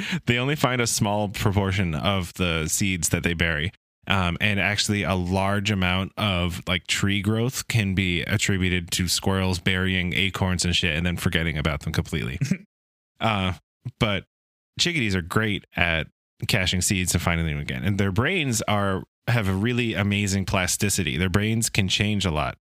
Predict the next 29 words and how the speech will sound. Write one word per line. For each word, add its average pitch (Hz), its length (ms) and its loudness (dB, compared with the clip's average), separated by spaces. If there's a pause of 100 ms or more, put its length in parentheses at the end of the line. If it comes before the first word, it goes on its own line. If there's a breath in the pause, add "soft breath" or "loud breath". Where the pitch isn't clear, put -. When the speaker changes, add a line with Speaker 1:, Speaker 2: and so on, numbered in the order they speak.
(260)
Speaker 1:
And 104 140 0
so 214 180 0
over 147 240 0
the 113 120 0
course 135 380 -2
of 101 120 -2
the 95 80 2
summer 123 360 0
and 92 140 0
fall, 131 440 -2
their 95 140 2
hippocampus 104 720 0
gets 101 220 0
bigger 98 280 0
and 92 100 -2
bigger 92 240 0
and 82 80 -4
bigger, 82 280 0
which 65 200 -4
is 85 320 -2
where 92 200 -2
they, 78 200 -2
like, 76 220 -4 (600)
which - 180 0
is, 87 220 -2
uh, - 120 -6
responsible 92 540 -2
for 92 100 -6
memory, 98 420 0